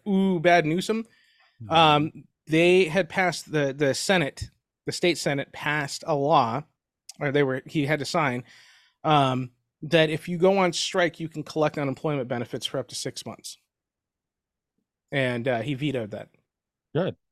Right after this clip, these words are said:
Speaker 2: You
Speaker 1: Yeah,
Speaker 2: should.
Speaker 1: he's like, "If you're on strike, you're not unemployed. You're on strike."
Speaker 2: Yeah.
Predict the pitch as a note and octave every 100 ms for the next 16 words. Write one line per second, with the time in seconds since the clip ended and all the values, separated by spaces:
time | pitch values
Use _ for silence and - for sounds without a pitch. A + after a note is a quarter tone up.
0 | _ _ A#3 D3 C#3+ D#3+ D3+ D#3 F#3+ G#3
1 | F#3 - G3+ G#3+ - D3+ E3 F3+ D#3 E3
2 | C#3+ - F#3 A#2 G#2+ _ _ _ _ _
3 | _ _ - B2+ A#2 - D#3 C#3+ - -
4 | _ _ _ _ _ _ - F2